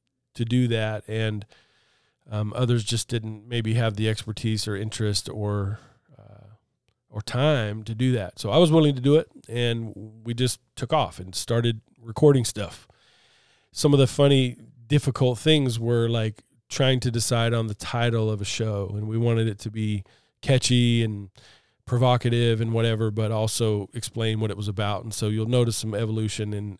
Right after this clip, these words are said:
how we name the shows as well. So I wanna talk about some statistics. So in one hundred shows, we've had twenty-six thousand three hundred and forty-eight as of today downloads. And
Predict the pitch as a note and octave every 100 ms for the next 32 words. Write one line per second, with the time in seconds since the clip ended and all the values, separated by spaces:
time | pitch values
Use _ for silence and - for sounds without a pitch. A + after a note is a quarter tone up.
0 | - A#2 G#2+ G#2 G#2 G2+ A2 C3 B2 G#2+
1 | - G2+ G2 G2 G2 G#2+ G#2+ G2+ F#2+ _
2 | _ _ _ _ _ _ - B2 C#3 E3
3 | D3+ B2 A#2+ A2+ - A2 - G#2+ - B2+
4 | - G#2+ - - A#2 A2+ G#2+ _ _ B2
5 | B2 B2 C#3+ C#3+ D#3 C#3+ B2+ - A2 G2
6 | G#2 C3 - - G2 A2 A2 A2 G2 A2
7 | G#2+ G2+ G#2 - C#3+ B2+ - A2+ - A#2
8 | G#2 G2+ G2 G2+ G2+ F#2 - A2+ G#2+ G#2+
9 | G#2 G2 - A2+ A2 G#2 G2 G2 - G#2
10 | G2+ G2 - F#2+ F2+ F#2 - _ _ _
11 | _ _ A#2+ A#2 A2+ F#2+ E2 F2 - _
12 | _ _ _ _ _ A2 A2+ A2 G2+